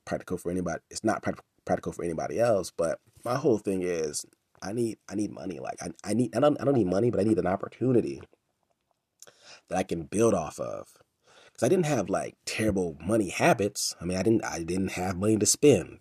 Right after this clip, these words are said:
You know what I'm saying? I, I spent on things that I needed. So it's not like I had terrible habits at the time,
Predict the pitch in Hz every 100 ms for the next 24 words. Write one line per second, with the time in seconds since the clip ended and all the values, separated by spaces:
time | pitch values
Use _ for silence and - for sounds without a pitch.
0 | - 87 90 87 92 85 73 87 - 104
1 | 101 - 87 90 95 95 87 90 90 113
2 | 82 65 _ _ - - - - 95 120
3 | 101 95 - 104 78 - 101 98 78 -
4 | - - _ - - - - 110 90 82